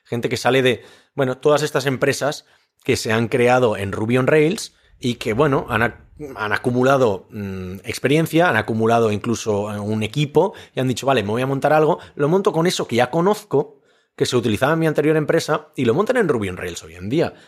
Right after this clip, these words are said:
a pesar de que cada vez menos developer bootcamps lo utilicen, y creo que hoy en día está Microverse y están Levagón enseñando Ruby on Rails. El resto se han pasado todo a JavaScript o...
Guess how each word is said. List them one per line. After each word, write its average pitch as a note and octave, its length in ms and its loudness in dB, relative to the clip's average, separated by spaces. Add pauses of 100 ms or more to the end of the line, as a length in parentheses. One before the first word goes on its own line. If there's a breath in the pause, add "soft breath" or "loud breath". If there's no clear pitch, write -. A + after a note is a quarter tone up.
(100)
a G#2+ 120 -8
pesar B2 200 -2
de D#3 100 0
que D#3 120 -6
cada D#3 180 4
vez C#3+ 160 2
menos C#3 480 0
developer B2 400 2
bootcamps C3 460 -2
lo G#2+ 80 0
utilicen, G#2 440 -2
y B2 100 -12
creo G#2 200 0
que G2+ 280 0 (380 loud breath)
hoy G#2 140 2
en A#2 60 2
día A#2+ 100 4
está G#2+ 160 -4
Microverse D3 680 2
y A2 120 -2
están A2 560 -2 (140)
Levagón G#2+ 640 2
enseñando G#2 680 0
Ruby F#2+ 200 -4
on F2 80 -8
Rails. D#3 240 2
El F2 80 -4
resto A#2+ 440 0
se F#2+ 60 -2
han F2+ 80 -2
pasado F2+ 320 -4
todo F#2+ 220 -2
a E2+ 60 -2
JavaScript C3 760 0
o... E2+ 220 -4